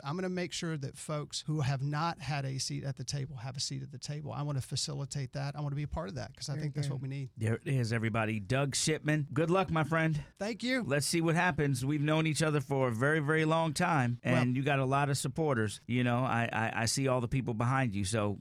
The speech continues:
Speaker 3: good luck, and hopefully we can, we can get all this dirtiness out of it and get back to the real reason
Speaker 2: That's right.
Speaker 3: why people are going for these offices.
Speaker 1: Well, I'm gonna stay focused because, um,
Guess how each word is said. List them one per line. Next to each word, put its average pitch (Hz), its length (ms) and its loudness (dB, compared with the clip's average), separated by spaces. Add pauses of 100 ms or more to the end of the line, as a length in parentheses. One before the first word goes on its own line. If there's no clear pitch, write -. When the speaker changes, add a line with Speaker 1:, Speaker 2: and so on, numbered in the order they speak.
Speaker 3:
good 123 180 0
luck, 135 260 2
and 107 140 0
hopefully 135 460 0
we 123 100 -2
can, 104 240 -2 (340)
we 131 100 -2
can 120 80 0
get 131 140 0
all 123 160 2
this 110 180 -2
dirtiness 120 580 -2
out 107 180 0
of 104 100 -4
it 110 120 -6
and 98 140 -6
get 117 180 -4
back 110 260 -2
to 113 120 -4
the 92 240 -2 (320)
real 120 400 0
reason 123 320 0
Speaker 2:
That's 95 100 -2
right. 147 240 0
Speaker 3:
why 104 160 0
people 104 340 -2
are 101 60 -2
going 101 400 -2 (140)
for 107 140 -4
these 95 200 -2
offices. 87 640 -4
Speaker 1:
Well, 143 120 -2
I'm 170 60 0
gonna 180 120 0
stay 180 200 0
focused 151 460 -2
because, 143 380 -4
um, 131 320 -4